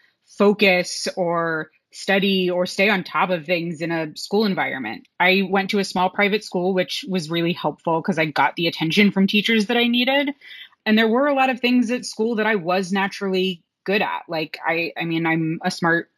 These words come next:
person, but it was always more like my grades didn't really reflect my actual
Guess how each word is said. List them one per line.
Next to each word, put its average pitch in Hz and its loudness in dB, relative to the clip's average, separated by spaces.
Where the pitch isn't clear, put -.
person, 160 0
but 226 6
it 226 2
was 226 0
always 226 2
more 214 4
like 196 2
my 196 0
grades 185 0
didn't 208 0
really 190 0
reflect 185 -2
my 180 0
actual 160 -4